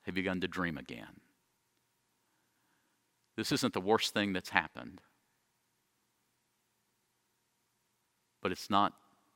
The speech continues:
a good thing. But we do know that in all things, God is able to work for good with those who love Go-, God and are called according to his purpose.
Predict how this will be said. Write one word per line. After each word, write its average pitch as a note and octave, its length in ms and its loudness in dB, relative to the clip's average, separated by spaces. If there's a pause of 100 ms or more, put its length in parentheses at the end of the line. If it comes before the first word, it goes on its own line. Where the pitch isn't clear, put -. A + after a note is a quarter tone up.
(200)
a G#2+ 80 -2
good G#2+ 300 -2
thing. - 180 -14 (1800)
But B2+ 60 -4
we B2 120 2
do D#3 140 4
know G2+ 280 4
that F#2 180 0
in F2 140 -2
all G2 240 4
things, F#2+ 320 0
God G2+ 320 8
is F2 120 -6
able F#2+ 280 2
to E2+ 100 -4
work G2 400 2
for F2 120 -8
good D2 440 -10 (480)
with F#2+ 140 -4
those G2+ 160 2
who A2 80 0
love F#2+ 260 2
Go-, F#2 420 2
God F2+ 320 6
and D2+ 100 -6
are - 40 -10
called E2+ 320 0
according E2 380 -6
to - 80 -8
his D#2 100 -4
purpose. - 600 -8